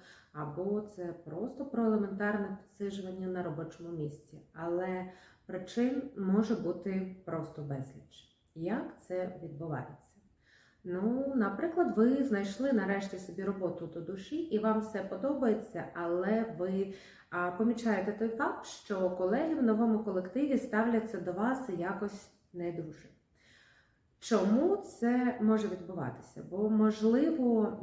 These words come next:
до вас на цьому місці працювала людина, яку всі дуже любили і не зовсім були згодні з тим, що її звільняють. А ви прийшли на її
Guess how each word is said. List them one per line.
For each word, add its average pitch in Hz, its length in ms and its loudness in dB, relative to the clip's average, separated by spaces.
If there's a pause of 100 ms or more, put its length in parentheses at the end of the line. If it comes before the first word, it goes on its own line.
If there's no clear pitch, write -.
до 185 80 -4
вас 262 300 0
на 208 80 0
цьому 175 300 -4
місці 254 320 2
працювала 175 580 -2 (100)
людина, 214 340 2
яку 190 600 -4
всі 240 260 -2
дуже 180 320 -4
любили 165 540 -4
і 160 520 -6
не 170 160 -4
зовсім 220 380 -4
були 185 180 0
згодні 165 460 -4
з - 60 -10
тим, 302 340 -4
що 247 380 -4
її 190 560 0
звільняють. 156 720 -6 (720)
А 170 140 -6
ви 226 280 4
прийшли 269 720 0
на 208 200 4
її 180 640 0